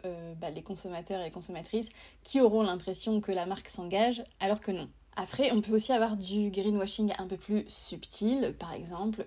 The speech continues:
quand, euh, une des entreprises les plus polluantes au monde revoit toute sa com et ajoute du vert dans son logo et des belles images d'éoliennes et de nature dans ses pubs à la télé. Bon,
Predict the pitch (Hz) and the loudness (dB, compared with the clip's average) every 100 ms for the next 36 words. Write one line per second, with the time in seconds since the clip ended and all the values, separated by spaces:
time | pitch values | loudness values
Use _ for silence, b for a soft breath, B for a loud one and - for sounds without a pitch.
0 | - 196 185 - 160 - 185 185 180 175 | -8 -8 -8 -8 -8 -6 -4 -2 -4 -4
1 | 190 214 196 180 208 - 214 208 202 208 | -4 0 0 0 -4 4 6 6 4 0
2 | 202 190 196 202 208 202 165 170 196 196 | 0 -2 0 2 4 2 0 -2 -2 0
3 | 196 208 - 196 - 208 190 180 214 185 | -2 -2 -4 -4 0 2 2 0 -2 -2
4 | 185 180 196 190 185 185 196 185 185 196 | -4 -2 0 -2 -6 -6 -4 0 4 6
5 | 196 180 170 202 196 180 190 190 190 202 | 6 4 0 0 0 -2 -4 -4 -2 2
6 | 196 190 185 185 185 185 180 175 180 180 | 2 2 0 0 -2 -4 -4 -4 -6 -6
7 | - 190 190 185 175 - 196 - 196 180 | -8 -4 -2 -4 -6 -6 -8 -8 -2 -2
8 | 175 - 185 185 190 175 B B B B | -2 -2 0 2 2 0 B B B B
9 | B B _ - 196 | B B _ -2 -2